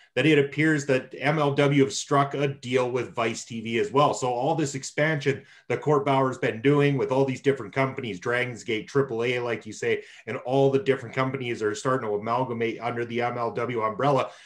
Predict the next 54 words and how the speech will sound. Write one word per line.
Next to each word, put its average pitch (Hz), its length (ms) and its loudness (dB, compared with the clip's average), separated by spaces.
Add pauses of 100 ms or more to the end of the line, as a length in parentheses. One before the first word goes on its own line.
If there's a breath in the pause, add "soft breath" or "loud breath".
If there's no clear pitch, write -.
(140 loud breath)
And 113 100 -4
now 156 160 6
he's 165 160 0
reached 160 240 2
out 147 180 2
to - 60 -8
Vice 135 320 2
T 113 200 -10
V, 143 220 0
which 113 200 -4
have 107 180 -2
been 117 160 -2
doing 131 240 2 (300 loud breath)
phenomenal 127 640 2
work 107 260 -2
in 117 60 -10
the 107 60 -8
wrestling 104 440 -4
community 104 480 -2
as 98 140 -2
well, 104 240 -2
too. 113 280 -4 (380 soft breath)
I'm - 300 -8
very 196 240 8
much 131 260 -2
looking 107 220 -4
forward 107 260 -2
to - 80 -20
this 113 220 -2
and, 98 260 -6
you 120 100 -10
know, 117 280 -6 (100)
awesome, 151 460 2
great 139 320 0
news 127 320 0
for 117 180 -4
M 117 160 -4
L 110 140 -4
W 120 400 -4
on 113 240 -2
both 175 260 2
the 156 60 -8
Vice 135 260 -2
T 120 160 -10
V 110 160 -10
signing 110 440 -8 (260 loud breath)
and 143 200 2
the 139 60 2
Dragon's 117 420 -2
Gate 101 240 -4
deal 101 220 -4
as 90 140 -10
well, 92 160 -6
too. 90 240 -10